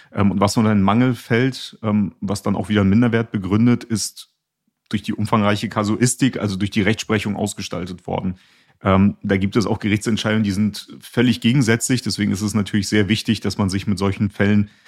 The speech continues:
ähm, aus der Vergangenheit anhand dieser Urteile befasst, bevor man eine Entscheidung trifft, ob man wirklich einen Minderwert zahlen muss oder eben, ähm,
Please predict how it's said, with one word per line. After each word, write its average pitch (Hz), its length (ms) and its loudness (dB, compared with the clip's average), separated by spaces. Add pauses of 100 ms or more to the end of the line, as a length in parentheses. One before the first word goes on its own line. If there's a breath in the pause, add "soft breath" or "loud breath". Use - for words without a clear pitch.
(300 soft breath)
ähm, 95 320 2 (560)
aus 101 140 -4
der 104 100 0
Vergangenheit 110 760 2
anhand 101 260 -2
dieser 101 180 0
Urteile 110 340 0
befasst, 98 420 -6
bevor 101 220 -2
man 98 380 0 (400)
eine 107 100 2
Entscheidung 104 380 2
trifft, - 300 -4
ob 92 100 -4
man 98 140 2
wirklich 95 240 -4
einen 98 80 2
Minderwert 104 500 2
zahlen 104 380 0
muss 120 260 0
oder 98 260 -4
eben, 98 560 -2
ähm, 92 360 -2